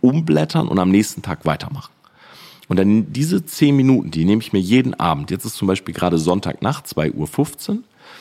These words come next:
Und bis zwölf Uhr saß ich heute mit meinem Videografen, mit dem Chris zusammen und wir haben uns für die nächsten Tage die Aufgaben gesteckt. Das ist ganz wichtig, weil du kannst nicht in den Tag reingehen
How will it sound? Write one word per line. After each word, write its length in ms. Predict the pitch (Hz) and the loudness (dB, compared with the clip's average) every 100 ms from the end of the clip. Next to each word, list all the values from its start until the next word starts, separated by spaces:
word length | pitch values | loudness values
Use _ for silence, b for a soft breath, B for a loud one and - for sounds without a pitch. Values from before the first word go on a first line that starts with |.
| B | B
Und 200 | B 95 | B 0
bis 300 | 92 - - | 2 0 -2
zwölf 380 | - - 135 - | -4 0 0 0
Uhr 240 | - 104 78 | 2 4 4
saß 280 | 82 107 120 | 0 -2 -6
ich 140 | - | -2
heute 280 | 107 110 101 | 0 0 -2
mit 140 | 87 | -4
meinem 180 | 87 82 | -2 -4
Videografen, 540 | 76 73 110 143 - | -4 -6 -2 -2 -2
mit 80 | 92 | -4
dem 120 | 82 | -4
Chris 260 | 82 147 - | -2 -4 -4
zusammen 360 | - 127 120 131 B B B | -4 -2 -2 -4 B B B
und 140 | 90 | 0
wir 100 | 90 | 2
haben 80 | 98 | 2
uns 240 | 67 98 - | 2 -2 -2
für 140 | - | -2
die 80 | 82 | 2
nächsten 340 | 98 131 - | 2 0 -6
Tage 300 | - 98 90 | -6 -4 -2
die 160 | 82 - | -4 -4
Aufgaben 420 | - - - - | -6 -8 -10 -10
gesteckt. 480 | - - - - _ _ b b b | -12 -12 -14 -18 _ _ b b b
Das 140 | - 98 | -6 -4
ist 120 | 120 | -4
ganz 320 | 147 180 - | 0 0 2
wichtig, 480 | 113 143 - 85 - | 2 2 0 -4 0
weil 260 | 92 92 90 B B B B B - | 2 2 0 B B B B B -2
du 80 | |
kannst 260 | 104 156 - | 0 0 -2
nicht 160 | 160 - | -6 -2
in 60 | |
den 100 | 104 | -2
Tag 420 | 92 - 90 90 | -2 -2 -4 -2
reingehen 800 | 87 107 147 107 78 76 87 190 | -2 2 2 2 0 -2 -2 -4